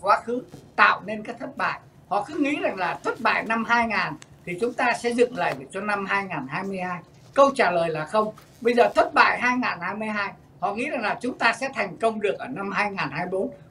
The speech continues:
cũng với cái chiêu bài y như cũ. Câu trả lời là thành, là tôi không tin cái điều đó xảy ra. Tôi tin rằng là Đảng Cộng Hòa hiện tại bây giờ cần ai? Cần ông Nguyễn Văn Khanh để mà giải quyết cái vấn đề.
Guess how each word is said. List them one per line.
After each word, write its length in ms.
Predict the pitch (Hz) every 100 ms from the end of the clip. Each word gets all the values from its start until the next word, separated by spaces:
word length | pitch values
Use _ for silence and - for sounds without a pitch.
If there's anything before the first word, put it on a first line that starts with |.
| -
cũng 200 | 320 370
với 120 | 381
cái 120 | 381 262
chiêu 240 | 262 247
bài 280 | 220 185 151
y 80 | 185
như 200 | 202 202 196
cũ. 180 | 214 - -
Câu 220 | 240 220
trả 140 | - 147
lời 140 | 139
là 140 | 131 -
thành, 160 | 135 - - -
là 240 | 147 165 151 -
tôi 160 | 240 233
không 240 | 226 220
tin 220 | 220 226 -
cái 120 | 214
điều 160 | 170 -
đó 140 | 151
xảy 220 | 175 135
ra. 260 | 120 143 139 - - -
Tôi 180 | 240 247 247
tin 180 | 269 254
rằng 160 | 190
là 180 | 156 160 - - -
Đảng 240 | 165 151 -
Cộng 200 | 175 156
Hòa 220 | 156 151
hiện 180 | 170 160
tại 220 | - 147 156
bây 120 | 165
giờ 220 | 160 131 -
cần 220 | - 233 214
ai? 260 | 233 226 - - - -
Cần 320 | - 226 170 -
ông 300 | 226 226 214
Nguyễn 300 | 233 277 247
Văn 180 | 233 208
Khanh 240 | 202 196 170
để 60 | 135
mà 60 | 120
giải 220 | - 160 - -
quyết 120 | 196 208
cái 100 | 190
vấn 160 | 175
đề. 140 | 170